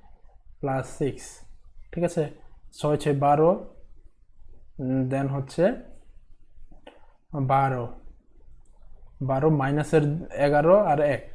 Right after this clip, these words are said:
বারো, বারো থেকে বারো বিয়োগ করলে জিরো। So অ্যান্সার হবে কি? জিরো। আচ্ছা,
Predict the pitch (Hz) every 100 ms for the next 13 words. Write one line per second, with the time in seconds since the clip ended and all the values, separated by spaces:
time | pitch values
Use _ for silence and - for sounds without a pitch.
0 | - - - - - - - - - 135
1 | 127 120 120 131 135 135 151 147 143 147
2 | 139 147 143 156 147 147 135 127 123 113
3 | - - - - 135 135 147 151 147 202
4 | 165 127 113 107 - - - - - -
5 | - - - - - - _ - - -
6 | - - - - - - - 127 113 117